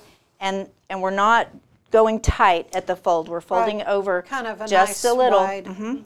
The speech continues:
Speaker 1: So I've got a couple inches here, and then I start folding.
Speaker 2: Ah.
Speaker 1: And unlike the puffy, I'm not pulling it tight. They're loose. Because
Speaker 2: Mm-hmm.
Speaker 1: if we pull it too tight,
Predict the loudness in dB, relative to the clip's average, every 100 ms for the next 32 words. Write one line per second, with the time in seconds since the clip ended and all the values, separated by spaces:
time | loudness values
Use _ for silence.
0 | _ -4 0 2 6 4 4 _ _ -6
1 | -4 -4 -4 -8 -12 -8 -4 -2 -2 -6
2 | _ _ _ _ -12 -12 -6 -2 2 0
3 | -2 -6 -10 -8 -6 -6 -8 -14 -14 -20
4 | -20 -20 -10 -6 -4 -4 -4 -6 -6 -10
5 | -10 -2 0 0 0 2 4 4 2 0
6 | -6 -20 -20 _ _ _ -14 -8 2 2
7 | 2 -2 -2 -4 -10 _ _ _ _ _
8 | -6 -2 0 0 0 -2 -2 -6 -4 2
9 | 2 0 _ _ _ _ -6 -4 0 0
10 | 0 -4 -14 -14 -18 _ _ _ -20 -6
11 | -2 -2 -2 -6 -6 -4 -2 -2 -4 -10
12 | -12 -8 -2 0 0 -2